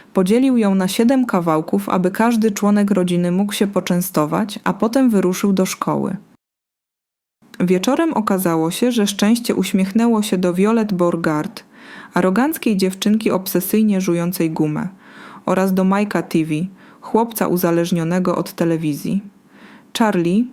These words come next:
widząc szaleństwo wokół biletów, tracił nadzieję, ale jego rodzina wciąż wierzyła w cud. Wieczorem dziadek Joe zawołał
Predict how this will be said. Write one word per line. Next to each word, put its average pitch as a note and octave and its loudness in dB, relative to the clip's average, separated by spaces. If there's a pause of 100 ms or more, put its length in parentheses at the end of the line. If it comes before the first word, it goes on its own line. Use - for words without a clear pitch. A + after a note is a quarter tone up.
widząc G#3 2
szaleństwo G3+ 0
wokół E3+ -2
biletów, E3 -2 (240)
tracił F#3+ 0
nadzieję, F3+ 0 (400)
ale F3 2
jego C4+ 2
rodzina F#3 0
wciąż G3+ -2
wierzyła E3 0
w D#3 -12
cud. - -8 (1400)
Wieczorem G3+ 0
dziadek F#3+ 0
Joe G#3+ 2
zawołał F#3+ 0